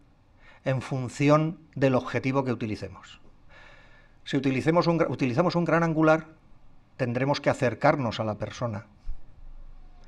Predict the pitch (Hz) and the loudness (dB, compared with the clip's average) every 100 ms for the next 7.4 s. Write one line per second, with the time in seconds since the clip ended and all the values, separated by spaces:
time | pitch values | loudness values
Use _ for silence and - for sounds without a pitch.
0 | - - - - - - - - - - | -18 -14 -12 -12 -12 -14 -16 -16 -18 -20
1 | - - - - - 147 131 131 160 160 | -20 -20 -20 -10 -2 0 2 4 4 6
2 | - - 135 123 - 170 151 143 180 - | 4 2 0 2 4 6 6 2 0 -8
3 | - _ _ _ - 165 247 - - 113 | -20 _ _ _ -6 -4 -6 -10 -10 -8
4 | 104 139 156 156 147 131 123 - 147 156 | -4 0 2 4 4 2 0 -4 -2 -2
5 | 156 151 147 156 151 160 - 131 123 143 | -2 0 0 0 0 -2 -2 -2 0 0
6 | 143 139 156 - - - - 156 147 135 | 0 0 0 -2 -14 -6 2 4 4 -2
7 | 110 98 87 | -4 -6 -6